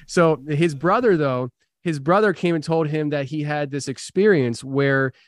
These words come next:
um, he, he saw, I, I believe it was like a, a, a rabbit that turned into a cat behind a tree. Then that behind that tree was a man.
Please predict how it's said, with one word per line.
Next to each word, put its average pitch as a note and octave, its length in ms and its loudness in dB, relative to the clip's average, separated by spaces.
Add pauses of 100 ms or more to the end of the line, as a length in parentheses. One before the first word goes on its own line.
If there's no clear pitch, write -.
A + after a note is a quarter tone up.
(200)
um, C3 420 0 (880)
he, D3+ 260 -2
he C#3 160 -2
saw, E3 440 2
I, C#3+ 40 -4
I C3+ 200 -6
believe E3+ 200 -2
it D#3+ 80 -4
was C3+ 60 -8
like C3 100 -6
a, A#2+ 180 -4 (220)
a, A#2+ 300 -2 (140)
a A#2+ 100 -2
rabbit C#3 580 2
that B2+ 140 -4
turned D3+ 260 0
into C3+ 300 -2
a A#2+ 40 -6
cat C3+ 520 -2
behind B2+ 300 -4
a A#2+ 40 -8
tree. C3 300 -2
Then B2 260 -4
that B2+ 220 -8
behind C3 340 0
that C3+ 160 2
tree B2 280 -2
was A#2+ 200 -2
a A#2+ 60 -4
man. A#2+ 560 -2